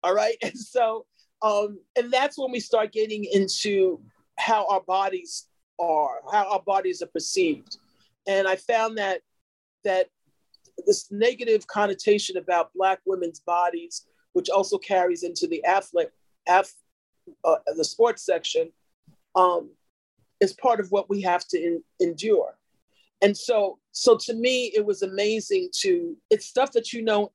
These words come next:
inside of you, inner, it's like an inner feeling that you understand, but when you actually see it mapped out in front of you, you're like,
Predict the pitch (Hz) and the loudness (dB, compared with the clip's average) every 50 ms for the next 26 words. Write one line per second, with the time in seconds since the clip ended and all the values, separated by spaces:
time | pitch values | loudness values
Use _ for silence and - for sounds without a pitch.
0 | _ - 220 214 208 - - 226 208 214 220 226 214 214 226 226 208 - 208 220 | _ -2 -2 -2 -2 -2 0 2 2 2 2 0 -4 -4 -6 -6 -2 0 0 0
1 | 240 247 247 220 196 190 - 208 190 - 190 185 - 208 214 240 226 - - - | 2 0 0 -2 -6 0 0 0 0 0 -4 -4 -2 0 0 0 0 0 -4 -4
2 | 226 220 226 226 226 226 233 226 214 196 - 214 214 214 220 214 220 220 - - | -2 -2 0 0 -2 -2 0 0 0 0 0 0 0 0 0 0 -2 -4 -4 -2
3 | - 214 214 214 220 214 214 185 180 180 190 190 190 208 208 175 185 196 202 - | -2 0 2 2 0 0 0 -4 -2 -2 -2 -2 0 -2 0 0 0 0 -2 -2
4 | - 214 208 202 196 190 185 - - - - 220 220 202 - 185 185 185 190 190 | -4 -2 0 0 0 0 -4 -10 -10 -6 0 2 2 2 2 2 0 0 0 -2
5 | - - 196 190 190 185 175 - - 190 190 202 208 190 190 214 202 196 190 180 | -2 0 0 0 0 -2 -6 -6 -2 0 0 0 0 -4 -2 -2 0 2 2 2
6 | 170 160 | 2 0